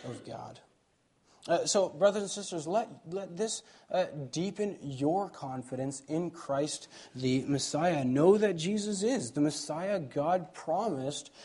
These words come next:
would come. Uh, don't be shaken off balance by the fact that he was rejected by the Jewish people, or, uh, the larger part of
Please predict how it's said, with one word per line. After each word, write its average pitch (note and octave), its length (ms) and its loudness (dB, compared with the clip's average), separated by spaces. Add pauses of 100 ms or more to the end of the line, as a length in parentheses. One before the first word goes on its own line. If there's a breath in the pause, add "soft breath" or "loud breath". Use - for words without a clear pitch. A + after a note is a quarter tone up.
(140 loud breath)
would E3+ 220 4
come. E3+ 520 4 (380 loud breath)
Uh, D#3+ 80 2
don't E3+ 420 4
be A3+ 220 0
shaken F#3+ 640 0
off E3+ 340 2
balance C#3+ 720 -2 (300 loud breath)
by C#3 240 8
the G3+ 80 4
fact G3+ 420 0
that F#3 120 4
he F#3+ 140 2
was F#3 220 2
rejected C#3 800 -2 (260 loud breath)
by C3+ 280 2
the D#3+ 100 4
Jewish D3 540 0
people, D3+ 580 2 (140 loud breath)
or, C#3+ 280 10
uh, D3 80 4
the C#3+ 380 4
larger E3+ 420 12
part G#3 460 6
of C#3+ 280 4